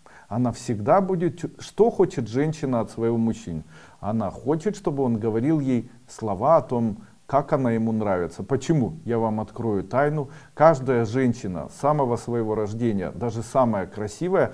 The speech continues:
постоянно нуждается в том, чтобы ей кто-то доказывал, что она красивая. Если ей не доказывают, что она красивая, она себя заклёвывает и считает, что она некрасивая.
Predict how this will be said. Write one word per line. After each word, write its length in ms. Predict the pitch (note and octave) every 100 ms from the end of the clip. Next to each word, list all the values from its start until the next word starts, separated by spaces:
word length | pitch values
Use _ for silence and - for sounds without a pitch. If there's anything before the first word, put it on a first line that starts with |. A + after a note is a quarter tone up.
| - - _
постоянно 880 | E3 - - - D3 A2 B2 D#3 F#3
нуждается 680 | F3+ F3 C#3+ D#3 B2+ - A2
в 40 |
том, 220 | - A#2+
чтобы 300 | A#2+ B2 G#2
ей 240 | G#2+ A#2 E3+
кто-то 440 | E3 - F#3 -
доказывал, 640 | A2 A2+ A#2 B2 D3 D3+ C3
что 240 | - G2+
она 200 | F#2+ A2+
красивая. 600 | - A#2+ A#2 A2+ G2 F2 - - - -
Если 400 | C3+ F#3+ - E3
ей 240 | D3 C#3+
не 160 | C3+ C3+
доказывают, 680 | D3+ D3+ E3+ C#3+ C3 A#2
что 160 | - B2+
она 160 | C#3
красивая, 720 | B2 A#2 A2+ - G#3 A3 D#3 -
она 220 | B2+ C3+
себя 380 | B2 B2 A2+ F3
заклёвывает 720 | F#3 G3+ G3 F3 C#3 A#2+ G#2
и 40 |
считает, 420 | G#2+ A2 G2+ E3+ D#3+
что 200 | - G2+
она 160 | G#2
некрасивая. 720 | A#2+ A#2+ F2+ D#2+ D#2+ C#2+ C#2